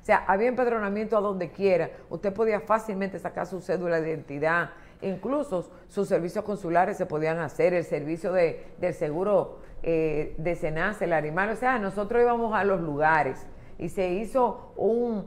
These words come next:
un periplo por todos los lugares importantes donde los domingos que la gente está más dispuesta. ¿Entiendes? Entonces, todos esos operativos hicieron que ese resultado sea el que hoy exhibimos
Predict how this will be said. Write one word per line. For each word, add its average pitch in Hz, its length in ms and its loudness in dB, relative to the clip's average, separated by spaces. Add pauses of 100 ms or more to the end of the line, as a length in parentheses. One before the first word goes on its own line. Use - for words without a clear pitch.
(300)
un 220 320 -4
periplo 190 680 -2 (180)
por 180 300 2
todos 247 340 8
los 190 120 4
lugares 190 380 4
importantes 180 600 0
donde 160 560 2
los 208 180 6
domingos 185 580 0
que 160 100 -2
la 160 100 2
gente 175 260 -2
está 185 180 0
más 175 160 0
dispuesta. 165 680 0 (680)
¿Entiendes? 190 440 0
Entonces, 202 220 4
todos 226 140 2
esos 285 120 2
operativos 185 600 0
hicieron 175 380 -2
que - 520 -4
ese 190 280 0
resultado 190 640 2
sea 170 300 0
el 160 80 -4
que 156 140 -2
hoy 170 140 0
exhibimos 165 600 -4